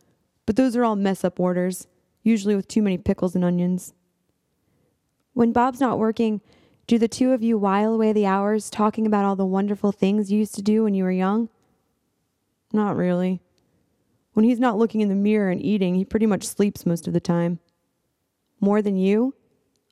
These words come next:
A lot more than me. A lot. If my dad has to emphasize "a lot" and say it twice, he must really mean it. Coming from a man who left a permanent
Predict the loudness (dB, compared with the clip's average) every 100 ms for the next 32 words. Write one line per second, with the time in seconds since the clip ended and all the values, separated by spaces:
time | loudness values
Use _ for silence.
0 | _ _ -4 -2 2 0 0 -4 -2 -2
1 | -2 -4 -8 _ _ _ _ -4 -2 -4
2 | -4 -6 _ _ _ _ _ _ _ _
3 | _ _ _ _ _ _ _ _ 0 2
4 | 2 0 2 0 0 -2 -2 -2 -2 0
5 | 0 -4 -4 -2 0 0 -2 -10 _ -2
6 | -2 2 0 0 -4 0 0 0 -6 -16
7 | _ _ _ _ 0 2 0 0 0 0
8 | -2 -2 -2 -6 _ _ _ _ _ _
9 | _ _ _ _ _ 2 2 0 0 0
10 | 0 0 0 0 0 -2 -6 0 0 2
11 | -2